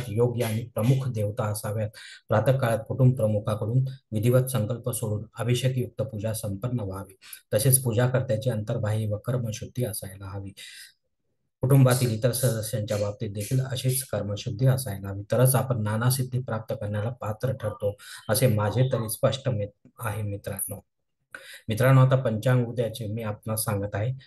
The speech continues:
कृपया आपण त्याचे शांतपणे श्रवण करावे आणि असे पंचांग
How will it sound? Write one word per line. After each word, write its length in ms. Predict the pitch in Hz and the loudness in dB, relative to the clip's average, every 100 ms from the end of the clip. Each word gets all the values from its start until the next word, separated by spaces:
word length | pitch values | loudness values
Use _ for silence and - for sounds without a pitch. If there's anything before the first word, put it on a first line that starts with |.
| _ | _
कृपया 240 | 131 127 120 | -2 2 4
आपण 240 | 123 117 | 4 2
त्याचे 220 | 110 110 | 2 -2
शांतपणे 560 | 110 117 113 113 107 104 | -4 -4 -2 -2 -2 -2
श्रवण 360 | - 104 104 110 | -2 -2 0 -2
करावे 360 | 110 107 107 107 - - | -4 -2 -4 -6 -16 -6
आणि 360 | 107 110 107 104 _ _ _ _ _ _ _ _ _ _ _ _ - | -2 0 -2 -6 _ _ _ _ _ _ _ _ _ _ _ _ -4
असे 280 | 131 131 131 | 2 4 6
पंचांग 420 | 113 101 104 98 | 4 2 0 -4